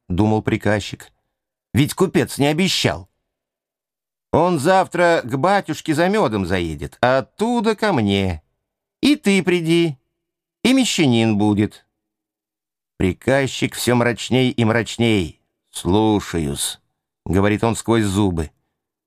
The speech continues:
Барин помнит даже, что в третьем году Василий Васильевич продал хлеб по три рубля,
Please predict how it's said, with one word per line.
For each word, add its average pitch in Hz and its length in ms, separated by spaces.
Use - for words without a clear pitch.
Барин 175 480
помнит 175 400
даже, 147 280
что 147 200
в - 100
третьем 147 580
году 120 560
Василий 147 480
Васильевич 151 760
продал 160 320
хлеб 165 340
по 127 140
три 180 340
рубля, 139 520